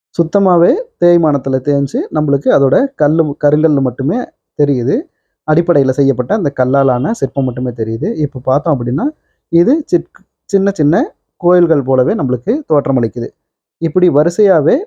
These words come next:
ஒவ்வொரு கோயிலாகவே அடுக்கடுக்கி வச்ச மாதிரியே இதோட வெளிப்புற சுவர்களை வந்து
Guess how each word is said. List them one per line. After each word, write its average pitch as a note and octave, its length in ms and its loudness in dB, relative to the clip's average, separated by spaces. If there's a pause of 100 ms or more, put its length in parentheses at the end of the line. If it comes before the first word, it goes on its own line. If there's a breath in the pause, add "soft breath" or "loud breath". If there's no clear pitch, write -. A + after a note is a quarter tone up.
ஒவ்வொரு D#3+ 380 2
கோயிலாகவே D3 680 0 (160)
அடுக்கடுக்கி D3 520 -2
வச்ச C3 220 -2
மாதிரியே A#2 440 -2
இதோட B2 260 2 (520)
வெளிப்புற D#3+ 380 0 (800)
சுவர்களை F3 420 2
வந்து C3 240 -2